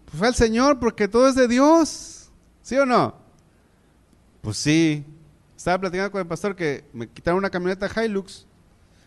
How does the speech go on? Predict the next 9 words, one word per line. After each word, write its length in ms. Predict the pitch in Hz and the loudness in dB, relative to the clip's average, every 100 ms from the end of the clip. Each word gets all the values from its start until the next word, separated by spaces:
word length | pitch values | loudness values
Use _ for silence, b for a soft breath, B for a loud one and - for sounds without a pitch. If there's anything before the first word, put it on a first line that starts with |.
| b | b
Digo, 140 | 139 156 | -10 -8
"Ay, 160 | 220 | -6
esta 200 | 247 247 | -4 -4
camioneta 340 | 233 208 226 240 | -6 -6 -4 -4
me 120 | 185 | -2
trae 140 | 202 | -4
buenos 280 | 226 226 220 | -4 -6 -6
recuerdos". 680 | 185 175 202 214 180 - | -6 -2 -2 0 -2 -4
<laughs> 20 | - | -8